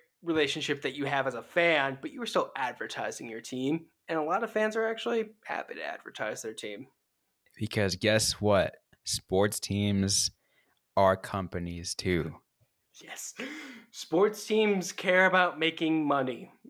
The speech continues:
Speaker 1: They don't always make money. There's a lot of weird economics when it comes to sports teams, but they're curious and they're anxious to make as much as they can.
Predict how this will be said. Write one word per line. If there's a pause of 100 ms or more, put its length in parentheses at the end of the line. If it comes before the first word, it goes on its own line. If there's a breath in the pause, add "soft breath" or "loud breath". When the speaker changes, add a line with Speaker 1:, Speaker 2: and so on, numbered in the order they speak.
Speaker 1:
They (560)
don't (100)
always
make
money. (140)
There's (120)
a
lot
of
weird
economics
when
it
comes
to
sports
teams, (380 loud breath)
but
they're
curious (200)
and
they're
anxious
to
make
as
much
as
they
can.